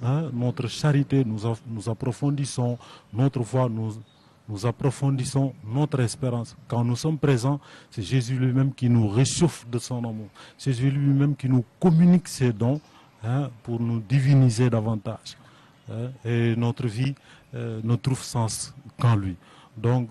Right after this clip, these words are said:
euh, vraiment, c'est, c'est pour moi un, un acte d'humilité qu'on, qu'on est appelé à faire, euh, parce que sa présence est une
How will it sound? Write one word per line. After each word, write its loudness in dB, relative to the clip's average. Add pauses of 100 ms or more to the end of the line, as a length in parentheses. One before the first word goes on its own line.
euh, -10
vraiment, 0
c'est, -2
c'est -16
pour -10
moi -4
un, -8 (140)
un -2
acte -2
d'humilité 0
qu'on, -4
qu'on -2
est 2
appelé 0
à 0
faire, -4 (580)
euh, -10
parce -8
que -8
sa 0
présence -4 (340)
est -8
une -6